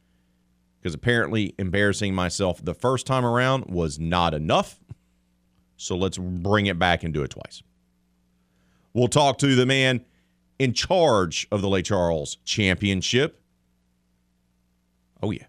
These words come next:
Oh, yeah. We're gonna be doing that. David Fox will be joining us at straight up eight o'clock today to preview the Lake Charles Championship.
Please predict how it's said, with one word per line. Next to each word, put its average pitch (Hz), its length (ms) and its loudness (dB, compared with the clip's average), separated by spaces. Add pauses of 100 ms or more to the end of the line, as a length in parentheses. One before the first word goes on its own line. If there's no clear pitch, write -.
(420)
Oh, 107 100 -4
yeah. - 160 -12 (480)
We're 101 120 -8
gonna 98 100 -2
be 92 80 0
doing 87 140 0
that. 82 160 -4
David 104 260 0
Fox - 680 -2
will 87 100 -8
be 87 140 -4
joining 87 440 -2
us 85 200 -4 (340)
at - 160 -2
straight 107 300 2
up 98 240 0
eight 107 140 4
o'clock 98 340 2
today 98 240 0
to 92 80 2
preview 98 400 0
the 92 80 2
Lake 92 200 -2
Charles 90 380 -2
Championship. 123 680 -2